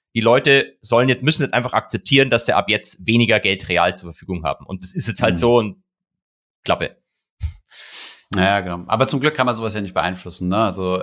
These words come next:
Speaker 2: uh, das ist ja quasi die Frage der Gewerkschaften. Ich, ich glaube nicht, dass eine Gewerkschaft hinnehmen würde, zu hören, ähm, „Ja, sorry, aber wir wollen die Inflation nicht antreiben.“ Wir,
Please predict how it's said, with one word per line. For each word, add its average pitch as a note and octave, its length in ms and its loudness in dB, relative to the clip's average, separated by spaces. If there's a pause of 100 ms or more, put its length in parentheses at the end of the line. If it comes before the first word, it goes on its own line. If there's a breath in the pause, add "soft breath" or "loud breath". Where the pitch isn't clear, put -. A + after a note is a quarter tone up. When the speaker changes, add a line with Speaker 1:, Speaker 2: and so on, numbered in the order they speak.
(140)
Speaker 2:
uh, G2+ 160 -12 (100)
das F#2 220 -6
ist F#2 100 -12
ja F#2 100 -2
quasi F2+ 680 -4 (380)
die - 100 -8
Frage G2 320 -2
der F#2+ 100 -4
Gewerkschaften. G2+ 960 -2
Ich, - 120 -12
ich F3+ 100 -16
glaube F#2 200 0
nicht, G#2+ 220 -2
dass G2 100 -8
eine G#2+ 80 -4
Gewerkschaft G2 480 -2
hinnehmen G#2+ 600 0
würde, G#2 440 -4 (380 soft breath)
zu - 240 -6
hören, G2 560 2
ähm, F#2+ 520 0
„Ja, F2+ 160 2
sorry, F2 360 -4
aber F2 160 -8
wir E2 40 -16
wollen F2+ 160 -2
die F#2 60 0
Inflation F2+ 320 -8
nicht E2+ 140 -6
antreiben.“ E2 400 -4
Wir, E2+ 260 -8